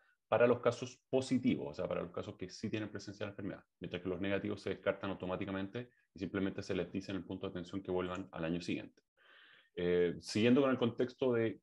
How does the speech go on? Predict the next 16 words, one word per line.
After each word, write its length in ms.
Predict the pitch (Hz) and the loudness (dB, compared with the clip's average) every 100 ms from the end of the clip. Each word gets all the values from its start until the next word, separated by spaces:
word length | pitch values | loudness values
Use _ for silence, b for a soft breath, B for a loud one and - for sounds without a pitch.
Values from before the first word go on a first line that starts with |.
| _ _ | _ _
cuál 260 | 117 131 | 10 10
es, 360 | 143 135 - - - | 8 2 -6 -10 2
qué 100 | 123 | 4
es 100 | 123 | 4
lo 80 | |
que 60 | 120 | 0
estamos 260 | 107 120 117 | 2 2 2
analizando, 540 | 101 92 - 92 92 | 2 0 -2 -2 -2
o 40 | |
sea, 200 | 92 95 - | -2 -4 -4
y, 200 | 87 85 | -6 -4
y 40 | |
también 360 | 85 85 98 98 | -2 0 -2 -2
para 140 | 92 | -4
entender, 400 | 85 92 98 101 b b b _ | -2 -2 -2 -4 b b b _
eh, 400 | 87 80 80 82 | -8 -6 -6 -8